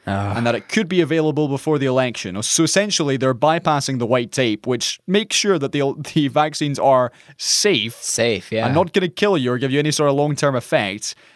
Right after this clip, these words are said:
Speaker 2: And
Speaker 1: Yeah.
Speaker 2: this is just another strand to Trump's fight to continue to win re-election. He's talked
Speaker 1: His
Speaker 2: today
Speaker 1: last
Speaker 2: again.
Speaker 1: hope to make it look like a win, yeah.
Speaker 2: Correct. He's talked today about getting back on the election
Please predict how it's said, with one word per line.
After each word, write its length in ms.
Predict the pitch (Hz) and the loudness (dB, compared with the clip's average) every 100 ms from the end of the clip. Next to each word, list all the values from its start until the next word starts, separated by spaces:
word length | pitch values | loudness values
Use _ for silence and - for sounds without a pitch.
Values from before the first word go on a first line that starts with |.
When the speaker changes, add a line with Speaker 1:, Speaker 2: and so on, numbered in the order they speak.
| _ - | _ -2
Speaker 2:
And 100 | - | 2
Speaker 1:
Yeah. 60 | |
Speaker 2:
this 420 | 160 175 - - - _ _ - | 2 2 0 -2 -6 _ _ 0
is 300 | 151 127 - _ | 0 0 -6 _
just 640 | - 190 190 190 185 - - | -6 2 2 2 -2 -4 -6
another 640 | 165 160 160 156 147 143 135 - | -2 2 2 2 2 0 -2 -4
strand 920 | - - 151 143 139 135 120 113 - | -4 -2 2 2 2 0 -2 -6 -6
to 180 | - 131 | -2 -2
Trump's 520 | - 143 135 - - - - _ _ _ _ | 0 0 0 -4 -6 -8 -20 _ _ _ _
fight 800 | 131 - - 160 113 98 - - - _ _ _ _ - | -16 -8 0 2 0 -4 -8 -8 -10 _ _ _ _ -4
to 220 | - 143 | -2 0
continue 540 | - 135 - 143 135 | -2 -2 -2 -2 -2
to 340 | 123 135 127 120 | -2 -2 0 -2
win 640 | 120 131 123 123 120 104 | -2 -2 0 -2 -4 -6
re-election. 800 | 104 135 131 117 117 117 - 101 | -2 0 2 2 0 -2 -6 -4
He's 140 | 123 | -2
talked 340 | - 196 - - - | 2 0 -2 -12 -8
Speaker 1:
His 120 | 123 | -2
Speaker 2:
today 240 | 147 151 143 | 2 4 4
Speaker 1:
last 140 | 127 139 123 | 4 4 2
Speaker 2:
again. 60 | |
Speaker 1:
hope 220 | 117 120 | 0 -2
to 120 | - 101 | -4 -2
make 220 | 101 95 | -2 -4
it 80 | - | -6
look 160 | 98 | -8
like 200 | 87 92 | -10 -8
a 40 | 90 | -6
win, 360 | 90 92 85 | -4 -4 -4
yeah. 200 | 87 87 | -8 -4
Speaker 2:
Correct. 280 | 87 156 120 | 0 2 2
He's 160 | 139 131 | -4 0
talked 240 | 165 165 | 0 0
today 180 | 147 143 | 0 0
about 240 | 131 131 | 0 0
getting 240 | 117 139 123 | 0 -2 0
back 300 | 131 127 135 | 0 0 -4
on 80 | |
the 80 | 123 | -2
election 640 | 117 120 120 - 127 113 | 0 0 0 -2 -2 -2